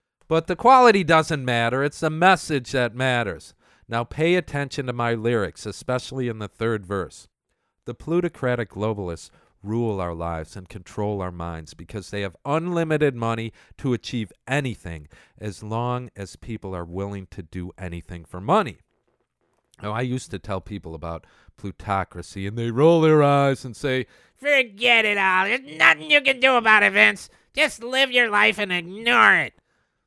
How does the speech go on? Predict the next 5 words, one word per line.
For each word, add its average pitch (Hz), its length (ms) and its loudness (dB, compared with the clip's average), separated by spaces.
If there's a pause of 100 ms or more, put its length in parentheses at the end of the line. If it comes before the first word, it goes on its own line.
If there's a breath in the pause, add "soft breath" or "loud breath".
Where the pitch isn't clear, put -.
(200)
That 104 280 -6
attitude 90 640 -8 (280)
has 98 280 -12
led 101 320 -4
us 82 300 -10